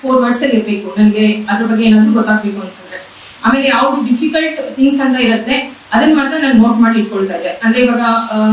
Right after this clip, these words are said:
ಹಿಸ್ಟ್ರಿಯಲ್ಲಿ ಎಷ್ಟೊಂದು ನೆನ್ಪಿಟ್ಕೊಳ್ಳೋದಿರುತ್ತೆ, ಇವಾಗ ಕ್ವಶನ್ಸ್ ಬರುತ್ತೆ, ಈ ನ್ಯೂಸ್ ಪೇಪರ್ ನ ಯಾರು ಸ್ಟಾರ್ಟ್ ಮಾಡಿದ್ರು ಅಥವಾ ಈ ಆರ್ಗನೈಸೇಷನ್ ನ ಯಾರು ಸ್ಟಾರ್ಟ್ ಮಾಡಿದ್ರು. So ಅದನ್ನ ಮತ್ತೆ ನಾನು ಟೆಕ್ಸ್ಟ್ ಬುಕ್ ಓಪನ್ ಮಾಡಿ ನಂಗೆ ಓದಕ್ ಆಗೋದಿಲ್ಲ. So ಅದನ್ನ ಒಂದು ನಾನು ಸೈಡ್ ಒಂದು ಪೇಜ್ ಅಲ್ಲಿ, ಆ, ನೋಟ್ಸ್ ಮಾಡಿ ಇಟ್ಕೊಂಡಿರ್ತಾ ಇದ್ದೆ.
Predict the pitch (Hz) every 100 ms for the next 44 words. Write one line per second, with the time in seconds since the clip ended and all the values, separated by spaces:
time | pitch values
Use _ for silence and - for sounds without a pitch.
0 | 220 214 - 262 - 302 277 285 220 262
1 | 262 226 240 220 220 196 190 - - -
2 | - - 220 226 233 226 254 247 220 208
3 | 208 220 247 254 247 226 233 220 214 196
4 | 202 214 196 190 180 190 196 - 226 240
5 | 233 240 262 233 220 233 226 226 214 220
6 | 220 214 214 214 202 202 190 180 196 240
7 | - - - - 269 285 285 277 254 311
8 | 294 285 269 247 247 247 302 277 254 269
9 | 254 254 254 233 220 220 214 202 190 -
10 | - - - - 302 294 330 330 320 320
11 | 320 285 - 269 269 262 247 247 254 262
12 | 349 - - 233 220 226 226 262 262 254
13 | 247 - 214 190 - 185 -